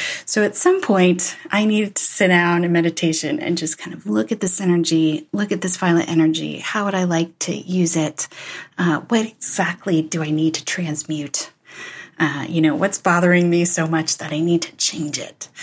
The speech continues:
And so in a spiritual practice, you usually want to be a little neutral, where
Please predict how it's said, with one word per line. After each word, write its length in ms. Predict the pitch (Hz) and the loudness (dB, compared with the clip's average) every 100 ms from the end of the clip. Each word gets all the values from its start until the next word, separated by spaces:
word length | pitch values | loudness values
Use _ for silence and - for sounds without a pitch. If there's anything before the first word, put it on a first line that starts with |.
| - - - | -12 -12 -4
And 160 | 180 | -2
so 400 | - 190 180 180 - _ _ - - | 0 2 2 0 -8 _ _ -20 -8
in 240 | 208 185 | -2 2
a 100 | 175 | 2
spiritual 460 | 170 - 294 311 - | 2 2 2 2 0
practice, 580 | 180 175 - 170 - - 196 | -2 -2 0 -2 -2 -6 -8
you 60 | |
usually 460 | 190 240 247 - 202 | -4 -2 -2 -2 -2
want 340 | 185 180 180 | 0 0 0
to 100 | - | -4
be 600 | 180 - 185 170 175 175 - - - - - - _ _ _ | -8 -4 0 2 0 -2 -6 -16 -18 -20 -20 -20 _ _ _
a 80 | - | -6
little 280 | 202 214 202 | -2 0 4
neutral, 680 | 175 247 285 - - - - - - - _ _ _ | 4 4 4 -2 -4 -8 -14 -14 -16 -16 _ _ _
where 480 | 185 180 165 165 | -2 2 2 2